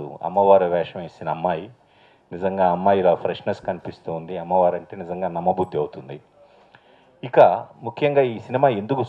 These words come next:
చూడాలి అని నేను ఒక విషయం చెప్పదలుచుకున్నాను. ఏంటంటే,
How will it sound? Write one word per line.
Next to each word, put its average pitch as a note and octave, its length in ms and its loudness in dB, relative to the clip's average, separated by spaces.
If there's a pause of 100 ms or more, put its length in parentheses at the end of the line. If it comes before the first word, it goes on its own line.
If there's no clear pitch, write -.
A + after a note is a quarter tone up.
చూడాలి G#2+ 320 8
అని G#2+ 140 -4
నేను F#2 220 -8
ఒక E2+ 180 -4
విషయం G2+ 400 -6
చెప్పదలుచుకున్నాను. D#2 800 -6
ఏంటంటే, F#2 540 -12